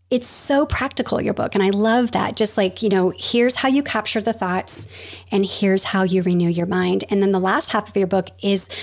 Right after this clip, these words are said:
just all of the resources, including scriptures and questions to ask and,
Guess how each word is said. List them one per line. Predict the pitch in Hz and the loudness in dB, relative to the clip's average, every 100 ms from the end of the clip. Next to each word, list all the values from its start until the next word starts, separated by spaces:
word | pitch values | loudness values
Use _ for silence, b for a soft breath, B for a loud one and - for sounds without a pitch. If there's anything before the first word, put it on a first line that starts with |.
| B | B
just | 233 - | -2 0
all | - 262 | 2 2
of | 269 | 2
the | 233 | 2
resources, | 202 226 254 220 208 - 196 190 | 2 0 2 0 0 2 2 2
including | - 208 214 196 190 196 | -2 -2 0 2 2 0
scriptures | - - 285 285 - 240 214 190 185 | -2 -4 -4 -2 0 2 4 2 2
and | 196 | -4
questions | - 254 - 254 233 | -2 -4 0 0 0
to | 226 | 0
ask | 208 196 190 - | 0 0 0 -2
and, | 208 | -4